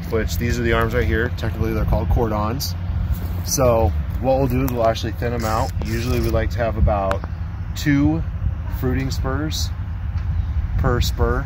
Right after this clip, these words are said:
from last year. So we're gonna snip this guy off,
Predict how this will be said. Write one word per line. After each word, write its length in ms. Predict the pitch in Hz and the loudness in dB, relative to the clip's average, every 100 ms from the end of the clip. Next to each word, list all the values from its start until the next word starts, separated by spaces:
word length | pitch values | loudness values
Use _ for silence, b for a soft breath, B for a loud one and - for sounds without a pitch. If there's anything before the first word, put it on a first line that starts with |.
| - | -4
from 180 | 117 110 | -2 0
last 340 | 107 113 - | 2 0 -2
year. 220 | 139 147 - - - - - - - - | -2 2 2 4 2 0 0 -2 0 4
So 180 | 127 | 4
we're 120 | 120 113 | 4 2
gonna 200 | 113 - | 2 0
snip 220 | 143 139 | 0 0
this 260 | - - | 2 0
guy 240 | - 123 117 | 0 -2 0
off, 300 | 113 113 | 0 -2